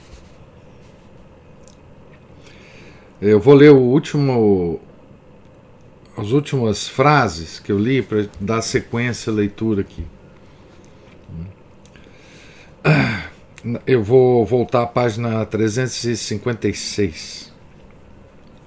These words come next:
Os judeus haviam rejeitado a Deus, mas ele não os havia rejeitado.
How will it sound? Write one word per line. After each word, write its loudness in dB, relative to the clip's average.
Os -4
judeus 6
haviam 2
rejeitado 0
a -2
Deus, 0
mas -6
ele 2
não -2
os -4
havia -4
rejeitado. -10